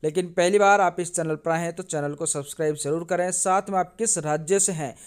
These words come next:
ये भी कमेंट करके ज़रूर बताएं, क्योंकि आपके राज्य की मौसम की ताज़ा खबरें आपको इसी चैनल के माध्यम से सही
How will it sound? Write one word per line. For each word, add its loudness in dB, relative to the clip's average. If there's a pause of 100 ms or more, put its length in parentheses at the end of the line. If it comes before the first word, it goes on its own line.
(140)
ये 4
भी 0
कमेंट -2
करके -2
ज़रूर -2
बताएं, -2
क्योंकि -8
आपके -2
राज्य -2
की -12
मौसम -6
की -10
ताज़ा -2
खबरें -4
आपको -6
इसी -8
चैनल -6
के -6
माध्यम -6
से -4
सही -4